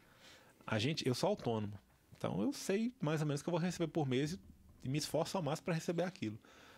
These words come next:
Agora, você é funcionário público, você trabalha apenas para o governo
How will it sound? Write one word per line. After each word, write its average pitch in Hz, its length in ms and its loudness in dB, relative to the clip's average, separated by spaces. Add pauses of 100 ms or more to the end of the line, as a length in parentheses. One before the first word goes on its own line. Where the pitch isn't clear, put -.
(140)
Agora, 120 220 2
você 123 220 0
é - 20 2
funcionário 160 440 0
público, 113 380 -2
você 110 260 -4
trabalha 123 380 0
apenas 165 400 0
para 160 160 0
o - 20 2
governo 110 380 2